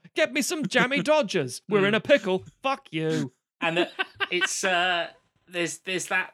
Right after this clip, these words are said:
Speaker 2: that kind of conservatism, uh, at play there, where it's like, the worst thing that could possibly come and attack you is the person who used to be an employee, and then you've pissed them off, and now they know all your secrets.
Speaker 1: <laughs>
Speaker 2: It's like,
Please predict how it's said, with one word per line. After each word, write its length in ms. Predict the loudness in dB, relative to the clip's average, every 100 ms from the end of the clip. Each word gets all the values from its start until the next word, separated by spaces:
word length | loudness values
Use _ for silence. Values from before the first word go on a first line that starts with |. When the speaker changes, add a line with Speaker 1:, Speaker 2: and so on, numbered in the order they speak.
| _
Speaker 2:
that 240 | -4 -4 -4
kind 180 | -6 -4
of 120 | -6
conservatism, 1000 | -10 -4 -2 -2 -4 -8 -8 -8 -12 -16 -20 _ -6
uh, 200 | -6 -4 -8
at 100 | -12
play 280 | -6 -4 -4
there, 300 | -6 -6 -4
where 120 | -6
it's 180 | -8 -8
like, 200 | -8 -6
the 100 | -6
worst 320 | -4 -4 -4
thing 160 | -6 -6
that 100 | -8
could 180 | -10 -6
possibly 380 | -6 -6 -6
come 200 | -6 -4 -4
and 40 |
attack 340 | -4 -4 -6 -8
you 220 | -14 -14 -18 -20 -20
is 160 | -18 -14
the 100 | -14
person 440 | -10 -4 -4 -4
who 60 | -8
used 220 | -8 -6
to 60 | -4
be 140 | -2
an 120 | -4 -4
employee, 680 | -6 -2 -2 0 -2 -4 -8 _ -14
and 80 | -12
then 100 | -12
you've 160 | -12
pissed 240 | -6 -6 -2
them 120 | 0
off, 320 | 2 2 0
and 120 | -4 -2
now 140 | 0
they 140 | 0 -2
know 160 | -2
all 120 | 0 0
your 140 | 0
secrets. 800 | -2 -4 -4 -4 -4 -4 -8 -8 -14 -16
Speaker 1:
<laughs> 60 | -20 -20
Speaker 2:
It's 240 | -20 -14
like, 260 | -12 -12